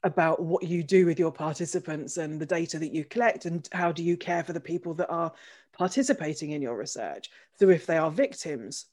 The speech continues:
of domestic violence, for example, then how are you going to make sure that when they've taken part in your research, they are,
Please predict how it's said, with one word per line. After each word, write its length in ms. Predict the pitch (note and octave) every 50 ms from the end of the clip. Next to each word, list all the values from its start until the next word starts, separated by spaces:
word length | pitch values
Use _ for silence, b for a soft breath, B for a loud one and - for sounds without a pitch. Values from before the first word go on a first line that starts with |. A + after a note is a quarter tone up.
| _ _ -
of 320 | F3+ E3 D#3+ D3+ C#3 C#3 _ _ _ _ _ _ _ -
domestic 400 | F3+ E3+ E3 C#3 - - D#3+ D3
violence, 300 | D#3 D3+ D#3 D#3+ C#3 -
for 100 | - E3
example, 600 | D3+ D3 D#3+ D3 D3+ D3+ D3 G3 G#3+ A3+ A3+ b b b b b b b b b
then 220 | - F#3 F3+ F3 F3
how 300 | - - - G3 F#3+ F3+
are 40 | F#3+
you 160 | F#3 F3+ F#3
going 240 | F3+ F#3+ E3+ F3 E3
to 100 | - D#3+
make 200 | F3 E3+ E3+ -
sure 320 | - - E3+ D#3+ D#3 D#3
that 280 | C#3+ D#3+ E3 D#3 - - b b b b b b b -
when 340 | - F3 F#3+ F3+ F3 F3 E3+
they've 200 | E3 D#3+ D#3 -
taken 360 | - E3+ E3 D#3 - D#3+ E3
part 260 | - - B3 B3 -
in 100 | F#3 E3+
your 140 | D#3+ D3 D3
research, 680 | D3 D3+ D3 D3 - - E3+ D#3 C3 G#2+ - - -
they 160 | - F3+ E3+
are, 320 | E3 E3 D#3+ D#3 D#3 D#3